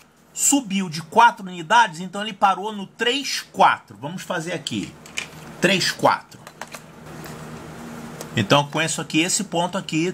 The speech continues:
dessa função. Agora, essas duas retas aqui, elas têm as seguintes inclinações. Observe que isso aqui apareceu originalmente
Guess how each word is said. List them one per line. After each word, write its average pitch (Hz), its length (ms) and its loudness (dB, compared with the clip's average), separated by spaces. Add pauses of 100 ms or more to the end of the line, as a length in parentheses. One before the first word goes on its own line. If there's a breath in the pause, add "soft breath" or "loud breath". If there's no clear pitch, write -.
dessa 156 380 2
função. 196 480 -4 (1200 loud breath)
Agora, 208 420 4 (220)
essas 233 480 -2
duas 170 300 -4
retas 123 420 -2
aqui, 233 420 0
elas 202 320 2
têm 180 380 -8
as 175 140 0
seguintes 202 500 -2
inclinações. 190 920 -2 (680)
Observe 226 460 4
que 233 120 -8
isso 202 120 -2
aqui 196 180 -4
apareceu 175 680 0
originalmente 156 960 0